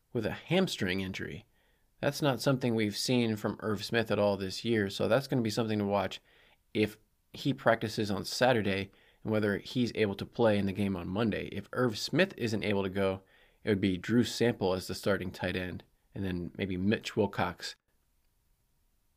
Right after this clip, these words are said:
As we said, this is gonna be on Monday Night Football,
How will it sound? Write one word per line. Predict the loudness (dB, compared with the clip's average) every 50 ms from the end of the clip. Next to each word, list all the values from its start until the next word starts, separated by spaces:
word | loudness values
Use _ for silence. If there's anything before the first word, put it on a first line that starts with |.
| _ _ _ _ _ _ _ _ -6
As | -2 -2 0 2
we | 2 2
said, | 2 2 2 4 4 4 2 2
this | 0 -2 -2
is | -2
gonna | 0 2 2 2
be | 2 2 0 0
on | 0 0 2 2 2 4
Monday | 4 4 4 4 4 4
Night | 4 4 2 0
Football, | -2 -6 -6 -2 0 0 2 2 2 0 -2 -4